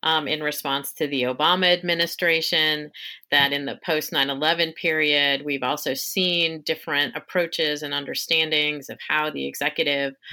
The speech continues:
wants to classify a lot of things under executive privilege. And then, of course, there's the Trump administration,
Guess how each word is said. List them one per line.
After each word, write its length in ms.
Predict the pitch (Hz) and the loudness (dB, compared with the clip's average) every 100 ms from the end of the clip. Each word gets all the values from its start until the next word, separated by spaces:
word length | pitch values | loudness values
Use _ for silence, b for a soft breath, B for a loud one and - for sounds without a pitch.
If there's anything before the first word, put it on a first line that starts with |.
| 127 B B 151 | -14 B B -4
wants 400 | 147 139 135 - | -2 -2 -4 -6
to 160 | 139 | -6
classify 720 | - 180 175 - 165 160 143 | 0 4 4 2 -2 0 2
a 140 | 147 147 | 2 2
lot 200 | 143 143 | 0 -2
of 120 | - | -4
things 560 | - 151 147 143 139 - B B B - | -2 0 0 -4 -10 -14 B B B 2
under 460 | 180 190 175 160 | 4 6 6 6
executive 540 | 151 - 143 156 143 135 - | 2 0 0 0 -6 -10 -4
privilege. 680 | 151 143 139 143 139 - B B B B | -4 -2 -4 -4 -6 -10 B B B B
And 120 | 262 330 | 2 4
then, 100 | 294 | 4
of 140 | 240 | 4
course, 280 | - 196 - | 2 2 2
there's 220 | 165 156 | 0 0
the 140 | 175 | -2
Trump 260 | 165 156 147 | 0 0 -2
administration, 880 | 143 143 139 - 135 123 - 139 | -4 -6 -8 -4 -2 -2 -4 -6